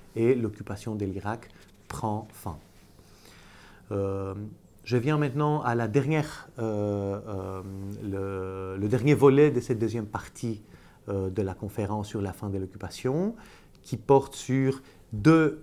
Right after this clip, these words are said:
questions plus spécifiques concernant la fin de l'occupation et la fin de l'application du droit de l'occupation. Euh,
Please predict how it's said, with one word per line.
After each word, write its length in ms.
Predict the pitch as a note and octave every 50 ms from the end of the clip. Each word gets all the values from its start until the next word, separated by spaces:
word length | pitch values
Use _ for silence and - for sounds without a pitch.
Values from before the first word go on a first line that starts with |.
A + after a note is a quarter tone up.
| - - -
questions 540 | - B2+ - - - - - C3+ A#2+ A#2+
plus 160 | A2 - B2+ -
spécifiques 640 | - - B2+ - - A2 - - C#3 - - - -
concernant 480 | - A#2+ A2 G2+ - A2+ G2+ G#2+ G#2+
la 140 | G#2 G2+ G2
fin 360 | - - - A#2 A2 G2+ F#2 - - - - -
de 80 | - G#2+
l'occupation 560 | G2+ G2+ - A2 - G#2 G2 - - A2+ G2+
et 60 | F#2+
la 100 | G2 G2
fin 180 | - - A2+ G#2
de 100 | G2 G2+
l'application 640 | G2 F#2+ - G#2 G2+ - F#2 - - - - A2+ G#2+
du 100 | G2+ G2
droit 220 | F#2 G2+ F#2 F#2
de 60 | F2+ F2+
l'occupation. 560 | F2+ - - F2+ F2 - - - D3+ F#3 C4+ - - - - - - - - - - - - - - -
Euh, 480 | A2+ A2+ A2+ A2+ A2 A2+ A2+ A2+ A#2